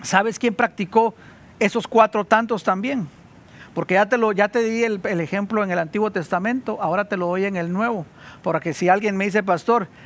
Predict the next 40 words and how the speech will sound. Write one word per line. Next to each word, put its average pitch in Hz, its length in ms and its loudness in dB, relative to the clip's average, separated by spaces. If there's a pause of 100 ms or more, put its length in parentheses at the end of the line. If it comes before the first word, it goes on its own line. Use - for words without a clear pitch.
(220)
¿y 196 160 0
cómo 220 300 2
puedo 233 180 4
saber 202 220 2
que 233 80 -2
este 220 160 0
principio 202 520 -2
es 214 60 -2
de 202 140 0
Dios?". 240 240 -2
Porque 175 300 -6
está 190 200 0
en 202 100 -2
el 190 100 -2
Nuevo 214 260 0
y 190 40 -2
está 196 260 -2
en 202 200 -4
el 170 80 0
Antiguo 220 360 -2
y - 20 0
en 185 80 -6
el 156 140 -4
Nuevo. 180 340 -4 (520)
Mira 196 200 0
este, 196 240 -4
esta, 196 400 -2 (400)
esta 202 260 0
situación, 180 600 -2 (400)
es - 160 -2
hermoso. 175 560 0 (1040)
Lucas 214 400 2
capítulo 220 500 2
diecinueve, 196 720 0
del 175 200 -2
dos 190 300 -2
al 180 180 0
ocho, 180 360 -4 (340)
por 156 140 -6
favor. 165 400 -2